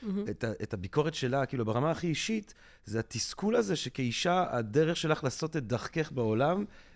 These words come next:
Speaker 2: אה, הוא להתחתן מעלה, כן? למצוא אחד מהרווקים, אה, בעלי הממון.
Speaker 1: מהמם.
Speaker 2: אה,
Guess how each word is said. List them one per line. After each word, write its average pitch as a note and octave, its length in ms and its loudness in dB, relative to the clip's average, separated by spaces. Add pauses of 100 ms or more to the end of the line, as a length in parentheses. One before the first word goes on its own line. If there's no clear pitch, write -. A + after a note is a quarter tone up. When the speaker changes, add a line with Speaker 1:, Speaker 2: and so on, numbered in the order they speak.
(140)
Speaker 2:
אה, A#2 160 4
הוא C#3 100 6
להתחתן C#3 440 4
מעלה, C3+ 380 4
כן? A#2+ 180 -2
למצוא D3 460 4 (300)
אחד C3 180 2
מהרווקים, A#2+ 720 2 (100)
אה, G#2 260 -2
בעלי G#2 300 0
הממון. G#2+ 480 2 (240)
Speaker 1:
מהמם. F#3 160 -6
Speaker 2:
אה, A2 240 2